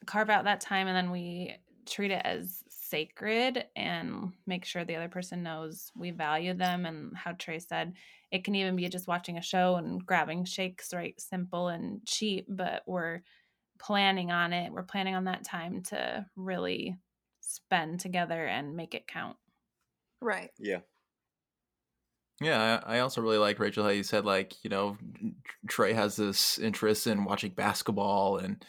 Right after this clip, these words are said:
Speaker 4: um, you know, maybe y-, y-, you may not be as invested in, in, in basketball as, as Trey
Speaker 2: No
Speaker 4: is
Speaker 2: one
Speaker 4: or
Speaker 2: is,
Speaker 4: as,
Speaker 2: John. No one is.
Speaker 1: <laughs>
Speaker 4: as,
Speaker 1: No
Speaker 4: as
Speaker 1: one is.
Speaker 4: huge as a
Speaker 1: <laughs>
Speaker 4: fan as Trey is, but you're like, "You know what? This is something that Trey likes and I wanna support him.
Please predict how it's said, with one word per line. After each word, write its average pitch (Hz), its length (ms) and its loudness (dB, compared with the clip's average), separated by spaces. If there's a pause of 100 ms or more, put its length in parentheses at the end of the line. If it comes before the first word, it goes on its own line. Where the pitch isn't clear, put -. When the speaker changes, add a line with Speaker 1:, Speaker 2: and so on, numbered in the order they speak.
(420)
Speaker 4:
um, 101 400 0
you 107 80 0
know, 104 140 0
maybe 107 560 0
y-, 104 200 -4
y-, 101 200 -4
you 113 240 0
may 110 100 6
not 101 220 6
be 110 180 4
as 107 260 2
invested 104 720 0
in, 104 180 0
in, 107 140 0
in 107 140 0
basketball 101 380 -2
as, 98 180 -4
as - 180 -6
Trey 240 320 10
Speaker 2:
No 254 100 12
Speaker 4:
is - 20 12
Speaker 2:
one 277 200 12
Speaker 4:
or 208 280 6 (200)
Speaker 2:
is, - 0 -
Speaker 4:
as, 196 100 6 (440)
Speaker 2:
John. - 100 8
No 254 180 12
one 233 200 12
is. - 200 6
Speaker 1:
<laughs> - 40 -
Speaker 4:
as, 117 240 8 (320)
Speaker 1:
No 131 140 10
Speaker 4:
as 127 120 12
Speaker 1:
one 139 180 10
is. 135 200 10
Speaker 4:
huge 120 240 4
as - 180 10
a 196 100 12
Speaker 1:
<laughs> - 0 -
Speaker 4:
fan 131 420 10
as 123 140 8
Trey 123 420 8
is, 113 340 8
but 110 340 8
you're 117 140 6
like, 110 240 6
"You 135 60 0
know 143 120 6
what? 147 160 4
This 131 160 -2
is - 60 0
something 110 300 2
that 95 160 0
Trey 101 260 2
likes 90 340 -2
and 101 80 -4
I 90 60 -4
wanna 87 180 -6
support 110 480 -2
him. 104 300 -4